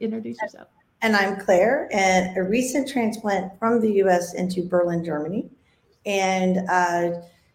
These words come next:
Speaker 2: have heard of F one. Never thought I would get into it, uh, because I just didn't like,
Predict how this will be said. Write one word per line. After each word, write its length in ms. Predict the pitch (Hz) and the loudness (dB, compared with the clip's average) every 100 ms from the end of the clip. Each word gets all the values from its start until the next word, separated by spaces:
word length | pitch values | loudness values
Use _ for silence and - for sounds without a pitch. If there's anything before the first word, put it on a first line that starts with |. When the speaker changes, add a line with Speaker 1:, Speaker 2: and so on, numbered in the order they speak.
| _ _ _ | _ _ _
Speaker 2:
have 200 | 226 202 | -4 -2
heard 200 | 220 240 | 4 6
of 100 | 240 | 6
F 200 | 220 220 | 4 2
one. 720 | 220 208 233 277 277 254 - - | -2 0 0 0 -2 -6 -12 -10
Never 320 | 190 214 226 | -2 2 2
thought 180 | 220 202 | 0 0
I 100 | 202 | 2
would 200 | 196 190 | 0 -2
get 120 | 185 | -2
into 380 | 180 190 185 196 | -2 -2 -4 -2
it, 340 | 196 240 - - | 0 0 -2 -4
uh, 300 | 180 175 175 175 - _ | 0 2 0 -2 -10 _
because 600 | - - 180 170 - - _ - | -20 -6 -4 -4 -10 -18 _ -12
I 80 | 175 | -8
just 240 | 175 185 - | -8 -8 -6
didn't 200 | 180 180 | -6 -2
like, 380 | 175 170 175 | -2 -2 -6